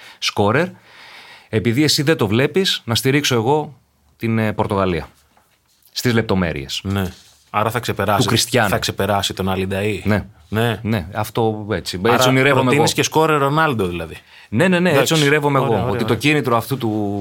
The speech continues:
Speaker 1: του
Speaker 2: Επιτέλους
Speaker 1: ανθρώπου
Speaker 2: ανοίγεσαι. Επιτέλους ανοίγεσαι.
Speaker 1: Ε, ναι, αφού κλείστηκες εσύ, να ανοιχτώ εγώ.
Speaker 2: <laughs>
Speaker 1: Λοιπόν, ε, Δευτέρα, απογευματάκι, Κοπενχάγη, Κροατία, Ισπανία. Μουρλά πράγματα εδώ. Η ομάδα του Ντάλιτς ήταν τρίτη και εκτός τουρνουά,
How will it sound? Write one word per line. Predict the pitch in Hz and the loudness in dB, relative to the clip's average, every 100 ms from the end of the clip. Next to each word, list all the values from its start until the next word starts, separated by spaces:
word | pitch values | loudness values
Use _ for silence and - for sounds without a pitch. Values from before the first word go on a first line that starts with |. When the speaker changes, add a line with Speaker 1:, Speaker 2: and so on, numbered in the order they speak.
| 104 | -4
Speaker 1:
του | |
Speaker 2:
Επιτέλους | 117 117 117 160 - | -2 2 4 4 2
Speaker 1:
ανθρώπου | 147 | 2
Speaker 2:
ανοίγεσαι. | 156 117 - 90 | 2 0 -2 -4
Επιτέλους | - 110 131 127 | -6 -2 0 0
ανοίγεσαι. | 117 120 160 170 180 185 | 0 0 2 0 0 0
Speaker 1:
Ε, | 202 | 2
ναι, | 175 | 2
αφού | 120 120 | 2 0
κλείστηκες | 151 156 - 120 107 | 2 2 2 0 2
εσύ, | 214 | 2
να | 175 | 2
ανοιχτώ | 151 131 147 | 2 2 4
εγώ. | 135 123 | 4 4
Speaker 2:
<laughs> | 104 | 2
Speaker 1:
Λοιπόν, | 110 127 82 - - - | 2 2 0 -6 -18 -6
ε, | 117 117 | 0 4
Δευτέρα, | 135 - 196 107 76 - _ _ _ | 4 4 4 4 0 -10 _ _ _
απογευματάκι, | 123 127 131 127 139 139 - | -2 0 2 2 2 0 -2
Κοπενχάγη, | - 123 131 120 165 131 82 73 - _ - | -2 2 2 2 2 2 -2 -8 -10 _ -12
Κροατία, | - 117 110 113 175 170 170 - | 2 4 4 4 4 4 0 -2
Ισπανία. | 123 - 127 139 139 90 78 - _ _ _ _ _ _ _ | -2 2 2 4 2 0 -2 -12 _ _ _ _ _ _ _
Μουρλά | - 92 101 95 | -4 0 2 2
πράγματα | 78 76 69 67 | -2 -4 -6 -6
εδώ. | 69 71 _ _ _ _ - - - - | -8 -14 _ _ _ _ -18 -16 -14 -12
Η | - | -2
ομάδα | 98 113 123 | 2 4 4
του | 120 | 4
Ντάλιτς | 120 123 117 - - | 4 4 2 -2 -2
ήταν | 127 135 127 | 0 2 2
τρίτη | 135 143 139 95 | 2 2 0 -2
και | 113 | 0
εκτός | 98 - 131 | 0 0 -2
τουρνουά, | - 113 98 95 95 139 | 0 0 2 2 2 0